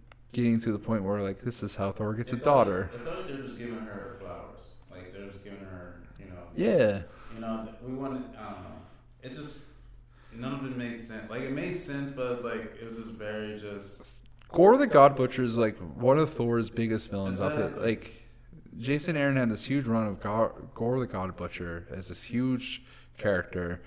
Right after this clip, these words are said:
Speaker 1: This movie was set up to be a tentpole film.
Speaker 2: Mm-hmm.
Speaker 1: We're going back to tentpole or filler.
Speaker 2: This was,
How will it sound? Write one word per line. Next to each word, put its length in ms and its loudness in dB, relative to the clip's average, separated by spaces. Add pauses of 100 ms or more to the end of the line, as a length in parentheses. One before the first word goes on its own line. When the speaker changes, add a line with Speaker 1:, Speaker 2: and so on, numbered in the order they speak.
(240)
Speaker 1:
This 220 -2
movie 280 4
was 140 2
set 300 6
up 200 4
to 100 -2
be 160 -2
a 60 0
tentpole 540 -4
film. 280 -8 (160)
Speaker 2:
Mm-hmm. 280 -10
Speaker 1:
We're 80 -2
going 240 6
back 220 4
to 80 0
tentpole 320 2
or 240 8
filler. 540 0
Speaker 2:
This 200 -6
was, 440 -6